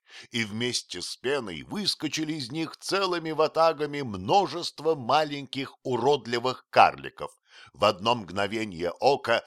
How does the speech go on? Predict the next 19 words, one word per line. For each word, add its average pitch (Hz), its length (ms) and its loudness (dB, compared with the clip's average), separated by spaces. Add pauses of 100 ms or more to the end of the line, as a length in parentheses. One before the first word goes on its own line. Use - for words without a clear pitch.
(360)
Кинулись 170 500 -2
они 151 200 -4
на 143 100 -4
господина 139 640 -2
Дапсуля 117 580 2
фон 101 320 -4
Цабельтау, 147 840 2 (220)
облепили 135 680 0
его 143 320 -2
с 113 60 -4
головы 131 460 0
до 120 140 6
ног, 151 500 2
бросили 107 800 2
на 101 120 -2
большое 98 640 0
стоявшее 92 760 0
тут 107 340 -8
блюдо 120 580 -4